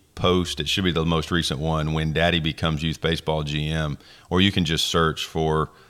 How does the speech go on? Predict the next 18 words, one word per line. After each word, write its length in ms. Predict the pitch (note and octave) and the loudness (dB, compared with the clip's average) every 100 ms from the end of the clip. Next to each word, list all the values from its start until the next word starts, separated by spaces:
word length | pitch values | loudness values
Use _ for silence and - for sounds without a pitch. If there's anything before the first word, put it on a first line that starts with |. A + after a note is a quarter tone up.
| _ | _
uh, 200 | D#2 D#2 | -4 -2
gut 380 | D2 D#2 F2+ - | -2 2 2 2
check 500 | - D#2+ D#2 D#2+ - | -2 0 2 0 -2
or 300 | D2+ D2 C#2+ - - _ - | -4 -2 -4 -8 -20 _ -6
just 180 | F2 - | -4 0
read 220 | E2+ D#2+ | 0 2
down 200 | D#2+ D2+ | 0 0
through 160 | F2+ | 0
there. 180 | D#2+ D#2 | 2 2
But, 240 | D2 D2+ - - - _ - | 0 -2 -6 -20 -20 _ -4
um, 360 | E2+ E2+ D#2 D2+ | 2 2 2 0
I've 140 | F2 F2 | 0 2
linked 280 | F#2 F#2+ - | 2 2 2
to 80 | E2 | 2
it 60 | |
in, 220 | D#2+ D#2 - | 2 0 -2
in 200 | E2 D#2+ | 0 0
this 320 | D#2+ - | 0 -2